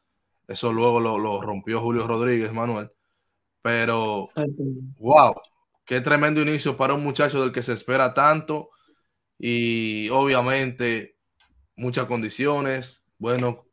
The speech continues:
Speaker 1: buen
Speaker 2: Ujú.
Speaker 1: conocimiento de la zona de strike. Tiene poder, yo no creo que sea un jugador con la capacidad de dar cuarenta cuadrangulares, pero sí un tipo que pueda andar entre los veinticinco o treinta cuadrangulares por año.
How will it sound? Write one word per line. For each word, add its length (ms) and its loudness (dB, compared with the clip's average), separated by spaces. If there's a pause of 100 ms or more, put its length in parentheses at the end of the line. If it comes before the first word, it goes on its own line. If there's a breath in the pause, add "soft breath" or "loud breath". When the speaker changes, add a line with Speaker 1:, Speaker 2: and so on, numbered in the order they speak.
Speaker 1:
buen 260 -2
Speaker 2:
Ujú. 100 -2
Speaker 1:
conocimiento 500 -4
de 60 -2
la 60 -6
zona 220 -4
de 100 -4
strike. 520 2 (880 soft breath)
Tiene 260 4
poder, 280 6
yo 120 2
no 100 4
creo 180 0
que 120 -4
sea 320 6
un 200 0
jugador 560 2
con 320 0
la 160 2
capacidad 540 -2
de 100 2
dar 200 0
cuarenta 360 -4
cuadrangulares, 840 -2 (560)
pero 240 0
sí 240 -4
un 140 -4
tipo 260 -4
que 120 -4
pueda 220 0
andar 340 -2
entre 340 -8
los 120 -4
veinticinco 520 -8
o 40 -4
treinta 260 -10
cuadrangulares 600 -6
por 180 -4
año. 320 -6